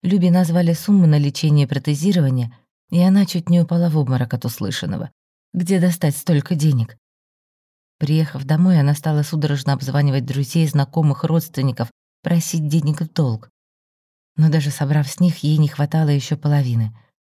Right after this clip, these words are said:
Брать кредит? Какой банк ей даст такую сумму с ее зарплатой? Но Люба решила попытаться. Она стала ходить по банкам. «Люб, а если тебе попросить Руслана?» предложила ей Ольга,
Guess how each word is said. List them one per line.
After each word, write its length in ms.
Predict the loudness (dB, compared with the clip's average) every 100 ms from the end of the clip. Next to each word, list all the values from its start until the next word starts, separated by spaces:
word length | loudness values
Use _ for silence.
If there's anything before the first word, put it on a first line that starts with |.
| -2
Брать 280 | 0 0 -2
кредит? 440 | -4 0 0 -2 _ _ _
Какой 320 | -4 -2 0
банк 300 | 0 2 0
ей 160 | 0 0
даст 240 | 0 -2
такую 320 | -4 -2 -2 -4
сумму 340 | 0 2 2
с 80 | 0
ее 260 | -4 -2
зарплатой? 640 | 0 -2 -2 0 0 -4 -10 _ _ _ _ _ _ _
Но 160 | 0 2
Люба 240 | 4 2
решила 380 | 0 0 0 -2
попытаться. 680 | -2 -6 -4 -2 -4 -8 -14 _ _ _
Она 240 | -2 0
стала 320 | 0 0 0 0
ходить 380 | -2 -4 -4
по 80 | -4
банкам. 540 | -2 -2 -2 -8 -12 _ _ _ _ _ _ _ _ -2
«Люб, 320 | 0 0 -4 -10
а 80 | -8
если 340 | -6 -6 -8
тебе 300 | -8 -4 -4
попросить 520 | -2 -4 -4 -4 -4
Руслана?» 500 | -6 -2 2 2 2 -4 _ _ _ _ _ _ _ -10
предложила 520 | -6 -2 -2 -2 -2
ей 260 | 0 0 -2
Ольга, 300 | -2 -2 -4